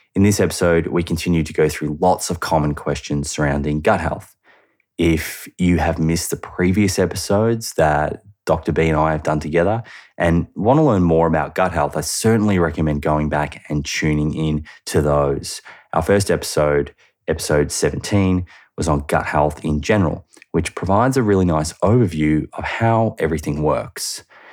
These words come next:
Then we did an episode on ex-vegans and where they may be going wrong with their gut health and nutrition. Then we had our first Q and A, and this is our second Q and A episode. So a few to go through.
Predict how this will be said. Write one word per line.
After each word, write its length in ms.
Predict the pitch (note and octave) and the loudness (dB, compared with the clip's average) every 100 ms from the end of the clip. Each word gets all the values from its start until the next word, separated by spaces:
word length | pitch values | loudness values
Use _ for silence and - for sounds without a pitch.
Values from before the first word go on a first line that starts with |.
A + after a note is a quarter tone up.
| - | -6
Then 140 | - G#2+ | 2 4
we 80 | G#2+ | 4
did 160 | F#2+ | 4
an 100 | F2 | 2
episode 360 | D#2+ - D#2+ D#2 | 0 0 -2 0
on 200 | D2+ D#2 | -2 -2
ex-vegans 920 | F2+ E2 - - E2 D#2 D2 D2 D#2+ - - - _ - | -2 -2 -4 -4 0 0 0 -6 -10 -14 -20 -20 _ -2
and 120 | G#2+ | 2
where 100 | C#3+ | 2
they 100 | D#3 | 2
may 280 | C3+ A2+ G#2+ | 2 2 2
be 80 | F#2+ | 0
going 340 | F#2 E2 D2 | 0 0 0
wrong 400 | F#2+ G#2 D#2+ D#2 | 2 2 2 0
with 140 | D2+ | -2
their 100 | - | -4
gut 240 | D2 F#2 E2 | -2 -2 0
health 420 | D#2+ D2+ D2 - - - | -2 -2 -4 -14 -10 -2
and 200 | D#2+ D2 | 0 0
nutrition. 580 | D#2 - C3 - D#2+ - _ - - _ | -2 0 0 0 -8 -12 _ -20 -20 _
Then 100 | F2 | 0
we 100 | E2+ | 2
had 100 | E2 | 2
our 160 | D#2 D#2+ | 0 -2
first 440 | - F#2 E2 - | 0 2 2 -2
Q 220 | - F2+ | -6 0
and 80 | E2 | 2
A, 340 | D#2 D2+ D2 D2 - _ | 2 0 -2 -6 -14 _
and 100 | G2 | 2
this 140 | G#2 G2+ | 2 4
is 100 | F2 | 2
our 140 | D#2+ | 2
second 340 | - D2+ D#2+ D2+ | 0 -2 -2 -4
Q 220 | - D#2 | -2 0
and 80 | D2 | 0
A 180 | D2 | 0
episode. 560 | D2+ - - D2 - - - - - | -2 -4 -4 -2 -4 -10 -20 -20 -2
So 120 | G#2+ | 0
a 40 | |
few 160 | G2 A#2 | 2 2
to 60 | |
go 180 | F2 C#2 | 2 0
through. 380 | - - E2+ | -2 -4 -6